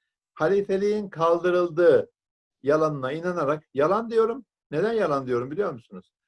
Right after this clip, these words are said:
Halifelik kaldırılmamıştır. Şunun için. Bir kere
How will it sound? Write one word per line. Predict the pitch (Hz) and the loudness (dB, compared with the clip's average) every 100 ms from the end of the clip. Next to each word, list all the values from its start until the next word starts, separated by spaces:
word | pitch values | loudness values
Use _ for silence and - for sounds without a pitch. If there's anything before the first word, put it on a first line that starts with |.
| _ | _
Halifelik | 156 196 208 190 - | -4 0 0 0 -2
kaldırılmamıştır. | 143 127 127 120 92 78 _ _ _ _ _ _ _ _ | -2 0 -2 -4 -6 -14 _ _ _ _ _ _ _ _
Şunun | _ 180 208 | _ -14 -12
için. | 170 - - _ _ _ _ _ _ _ _ _ _ _ _ - | -12 -18 -20 _ _ _ _ _ _ _ _ _ _ _ _ -20
Bir | - | -2
kere | 226 190 110 | 2 2 0